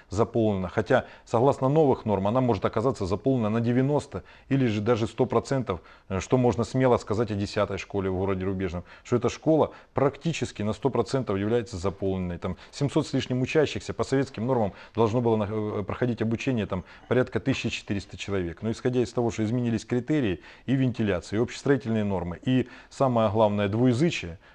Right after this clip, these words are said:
раньше была одна украиноязычная школа в Рубежном, это первая школа. Сейчас в каждой школе, соответственно, классов в два раза больше. Это все занимает площадя. Поэтому нужно сделать паспортизацию учебных заведений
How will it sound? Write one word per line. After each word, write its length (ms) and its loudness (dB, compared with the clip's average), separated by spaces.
раньше 320 0
была 300 6
одна 340 0
украиноязычная 1000 0
школа 300 0
в 60 2
Рубежном, 420 0
это 160 -2
первая 320 0
школа. 300 -6
Сейчас 400 0
в 20 -18
каждой 320 2
школе, 420 0
соответственно, 460 0
классов 400 2
в 40 -8
два 160 4
раза 220 4
больше. 340 -4
Это 120 -2
все 160 -2
занимает 460 0
площадя. 480 -8
Поэтому 320 2
нужно 240 4
сделать 240 2
паспортизацию 840 -2
учебных 420 -2
заведений 560 -2